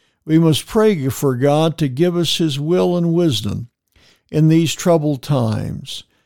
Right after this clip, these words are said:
God, deliver us from the confusion and violence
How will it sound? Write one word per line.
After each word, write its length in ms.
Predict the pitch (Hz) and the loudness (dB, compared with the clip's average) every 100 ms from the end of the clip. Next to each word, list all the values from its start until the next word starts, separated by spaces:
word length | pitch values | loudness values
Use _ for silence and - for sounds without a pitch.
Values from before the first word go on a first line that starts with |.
| _ _ 131 | _ _ -2
God, 380 | 170 196 190 | 2 4 4
deliver 600 | 175 170 185 202 135 110 | 4 4 4 4 2 0
us 120 | 110 107 | 0 -2
from 300 | - 135 135 | -4 -2 0
the 100 | 127 | -2
confusion 720 | 135 123 - 185 190 165 170 | -2 -4 -2 -2 0 -2 0
and 160 | 160 | 0
violence 720 | 120 123 117 110 107 117 - | 0 0 0 0 -2 -2 -4